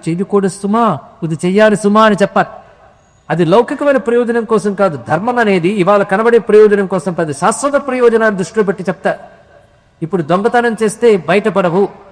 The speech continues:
ఒక కోటి దొంగతనం చేయని మనకు హామీ ఇచ్చారు అనుకోండి ఎవరో, బయటపడవనే మాట ఉంది కనుక చేయడానికి సిద్ధపడతాం.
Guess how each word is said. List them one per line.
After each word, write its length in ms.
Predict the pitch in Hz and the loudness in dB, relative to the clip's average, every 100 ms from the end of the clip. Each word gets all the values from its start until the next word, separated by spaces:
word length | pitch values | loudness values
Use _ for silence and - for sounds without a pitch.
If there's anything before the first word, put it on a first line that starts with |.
| - _ _ - | -20 _ _ -12
ఒక 120 | 165 | -10
కోటి 300 | 185 208 226 | -2 2 2
దొంగతనం 500 | 190 196 220 220 208 202 | 2 0 0 0 -2 -2
చేయని 220 | 202 214 | -2 -2
మనకు 200 | 196 170 | -2 -2
హామీ 240 | 180 208 | -2 0
ఇచ్చారు 340 | 214 - 202 185 | -2 -2 -2 -2
అనుకోండి 280 | 165 180 165 | -2 -2 -2
ఎవరో, 260 | 160 147 - - - _ _ _ _ _ | -2 -4 -8 -20 -20 _ _ _ _ _
బయటపడవనే 680 | 131 196 233 247 254 247 247 | -2 -2 0 2 2 4 2
మాట 260 | 233 220 233 | 2 2 2
ఉంది 220 | 233 233 | 0 0
కనుక 200 | 247 277 | 0 -4
చేయడానికి 260 | 247 247 208 | -4 -2 2
సిద్ధపడతాం. 460 | 202 185 180 - | 2 2 0 -4